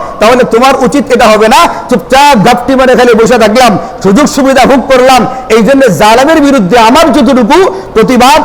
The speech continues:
প্রতিরোধ করবার সুযোগ সামর্থ্য ছিল, আমি এটা করলাম না। আমার মুসলমান ভাইকে আমি কোনো জালেমের হাতে ছেড়ে দিতে পারি না। এখন আমি আপনি খুঁজে বের করবো, দুই দলের ভিতরে যদি দুইটা পরিবার, দুইটা গোষ্ঠী করে দুইটা দল,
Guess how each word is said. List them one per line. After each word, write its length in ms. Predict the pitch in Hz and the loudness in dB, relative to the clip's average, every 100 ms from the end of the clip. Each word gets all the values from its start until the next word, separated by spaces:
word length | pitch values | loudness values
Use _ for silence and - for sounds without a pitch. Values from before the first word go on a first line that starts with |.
| - | -2
প্রতিরোধ 460 | 240 254 285 - | -2 0 -2 0
করবার 240 | 254 240 208 | 0 0 -2
সুযোগ 300 | - 233 - | -2 -2 -2
সামর্থ্য 440 | 226 226 - 220 | -2 -2 -2 -4
ছিল, 180 | 202 262 302 - - | -2 0 0 -2 -4
আমি 180 | 214 202 | -2 0
এটা 140 | 180 | 0
করলাম 360 | 175 170 151 127 | -2 -2 -4 -6
না। 100 | 113 - - - - - - - | -12 -16 -18 -20 -20 -20 -14 -4
আমার 280 | 262 339 | 0 2
মুসলমান 560 | 285 247 262 254 294 311 | 2 0 0 0 2 2
ভাইকে 340 | 196 277 226 | 2 0 0
আমি 240 | 226 233 392 - - - | 0 2 0 -2 -8 -4
কোনো 240 | 254 285 | -2 0
জালেমের 520 | 165 220 240 277 320 | 0 2 2 2 2
হাতে 240 | 254 233 240 | 0 0 -2
ছেড়ে 240 | - 233 233 | 0 0 2
দিতে 240 | 233 262 349 - - - | 0 0 2 0 -4 -8
পারি 220 | - 269 302 | -2 0 0
না। 160 | 143 - - - | -2 -6 -12 -4
এখন 180 | 214 269 | 0 2
আমি 120 | 294 339 | 2 0
আপনি 260 | 349 339 | 0 0
খুঁজে 240 | 269 285 294 | 0 0 2
বের 200 | 277 226 | 2 2
করবো, 240 | 262 254 | 2 2
দুই 280 | 175 294 294 | 2 0 0
দলের 260 | 277 269 | 0 0
ভিতরে 320 | 254 254 254 226 | 0 0 2 2
যদি 300 | 170 233 226 | 0 -2 -2
দুইটা 400 | 226 254 196 143 240 | 0 0 0 0 0
পরিবার, 500 | 294 277 175 - - - 151 | 2 2 0 -4 -12 -14 -4
দুইটা 180 | 208 208 | 0 0
গোষ্ঠী 400 | 277 - 269 226 | 0 -2 -2 -2
করে 200 | 247 233 | 0 0
দুইটা 220 | 202 254 | 0 0
দল, 400 | 214 302 233 | 2 2 0